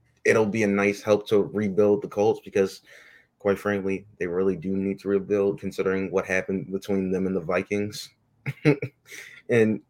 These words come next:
yeah, I think he could be the coach that could maybe one day turn this thing around. I'm not saying he'd be deserving, but if I see a match, that, that it would be those two. I still can't forgive him losing to T C U. I still can't.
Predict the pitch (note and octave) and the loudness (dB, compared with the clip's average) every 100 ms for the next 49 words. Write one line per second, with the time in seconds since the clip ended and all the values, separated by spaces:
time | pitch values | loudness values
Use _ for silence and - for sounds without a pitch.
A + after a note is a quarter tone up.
0 | _ - G#2+ F#2 G2 A2+ G2+ - - G#2+ | _ 0 4 4 2 0 -2 -10 -6 -4
1 | G2 G2 G#2+ G2 G#2 G2 F#2+ F2+ - - | -2 -2 0 2 2 2 2 0 -2 -6
2 | _ F2 F#2 G#2+ G#2+ G#2 G2+ G2 F#2+ F#2 | _ -12 -2 2 2 2 0 0 0 -2
3 | F2 F2+ - F2 E2+ - E2+ D#2+ D#2+ D2+ | -2 -4 -6 -6 -8 -6 -6 -4 -4 -6
4 | - _ _ G2 G#2 A2 B2 A#2 B2 A2+ | -10 _ _ 0 2 4 4 4 0 0
5 | B2 B2 A#2+ B2+ A2+ G2 F#2+ G2 F#2+ G2+ | 2 4 8 8 8 2 2 2 4 2
6 | A2+ A#2 A2+ A2+ A2+ F#2+ F2 - - E2+ | 0 -6 -6 -4 -6 -6 -8 -14 -12 -10
7 | E2 - E2+ F2 - G#2 G#2 G#2+ G2+ G2 | -10 -12 -10 -10 -2 -2 0 -2 2 2
8 | F#2 - C#2 - - _ _ _ _ _ | 0 -6 -8 -8 -14 _ _ _ _ _
9 | - - _ D3+ - _ _ _ _ _ | -20 -20 _ -20 -20 _ _ _ _ _
10 | _ _ _ _ _ _ _ _ - _ | _ _ _ _ _ _ _ _ -20 _
11 | _ _ _ - B2 A#2+ F#2 - E2 E2+ | _ _ _ -6 -6 -4 -6 -6 -6 -6
12 | D#2+ D#2 F2 D#2+ D2+ D#2+ - D#2+ - D2+ | -4 -8 -8 -10 -12 -12 -12 -14 -12 -14
13 | D#2 - - - - A2 - - C3+ | -14 -16 -20 -20 -14 -14 -14 -18 -20